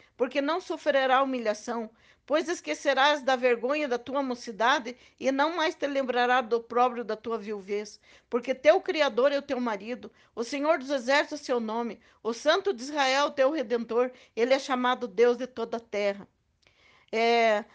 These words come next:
aqui o Senhor diz assim, ele diz assim, Viúvas, não se, não se importem, eu sou o marido de vocês, eu vou suprir a necessidade de vocês. Se ninguém fizer isso,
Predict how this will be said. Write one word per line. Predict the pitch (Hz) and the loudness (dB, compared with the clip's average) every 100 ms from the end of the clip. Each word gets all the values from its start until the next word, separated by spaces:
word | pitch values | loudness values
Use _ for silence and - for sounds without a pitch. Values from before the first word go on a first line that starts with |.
| - | 0
aqui | 240 240 | 0 0
o | 320 | -6
Senhor | 339 294 302 | -4 0 0
diz | 233 | 0
assim, | 285 294 294 | -6 -4 -4
ele | 196 254 269 | -4 -6 -8
diz | - 277 | -10 -10
assim, | 302 277 269 - | -6 -4 -4 -6
Viúvas, | 208 294 359 240 226 | -6 -2 -2 -2 -2
não | 247 311 | -4 -6
se, | - 302 233 | -6 -12 -6
não | 294 359 | -4 -4
se | - - - | -8 -14 -8
importem, | 294 285 277 269 - - _ _ _ | -6 -2 -2 -2 -8 -20 _ _ _
eu | 208 262 330 381 | 6 8 8 4
sou | - 269 277 294 - _ | 0 2 2 0 -10 _
o | 226 | -4
marido | 240 247 269 233 | 0 0 -2 -8
de | 202 | -10
vocês, | 214 208 - 214 220 | -10 -10 -6 -6 -2
eu | 240 277 | 0 0
vou | 269 | -2
suprir | 277 269 - 247 | -6 -10 -6 -4
a | 240 | -2
necessidade | 233 233 226 208 208 208 | -4 -10 -14 -4 -2 -2
de | 196 | -6
vocês. | 190 196 190 - _ - _ | -8 -8 -8 -10 _ -20 _
Se | - | -4
ninguém | 294 302 311 415 | -2 0 0 0
fizer | 370 269 269 | -2 0 0
isso, | 254 359 370 214 | 2 -2 -2 -6